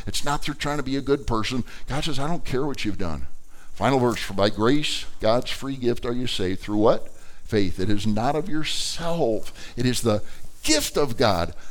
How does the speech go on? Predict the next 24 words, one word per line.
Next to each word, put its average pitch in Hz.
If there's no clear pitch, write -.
not 113
of 143
our 151
works, 107
lest 85
any 101
person 98
should 95
boast. 82
Christian, 120
are 107
you 101
ready 104
to 98
give 101
your 101
life 101
to 101
the 95
Lord 101
and 87
serve 110
him 110
wholeheartedly? 110